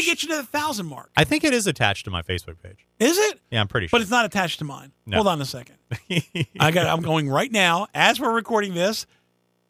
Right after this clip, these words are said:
Speaker 2: Hey, y'all.
Speaker 1: Is it?
Speaker 2: Ed Pa-, I don't know.
Speaker 1: I, I'm looking. I, I don't know.
Speaker 2: Ed Palmer
Speaker 1: It's not. Yeah, it is.
Speaker 2: is
Speaker 1: Actually, it is.
Speaker 2: on TikTok.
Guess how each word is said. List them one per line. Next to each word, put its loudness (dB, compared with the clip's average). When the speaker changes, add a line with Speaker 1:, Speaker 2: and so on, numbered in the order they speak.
Speaker 2:
Hey, 4
y'all. 4
Speaker 1:
Is -2
it? -6
Speaker 2:
Ed 2
Pa-, -6
I 2
don't 0
know. -6
Speaker 1:
I, 4
I'm 4
looking. 2
I, -2
I -4
don't -4
know. 6
Speaker 2:
Ed 4
Palmer 2
Speaker 1:
It's 0
not. -8
Yeah, 6
it 0
is. 2
Speaker 2:
is 6
Speaker 1:
Actually, 4
it 0
is. 4
Speaker 2:
on 2
TikTok. -2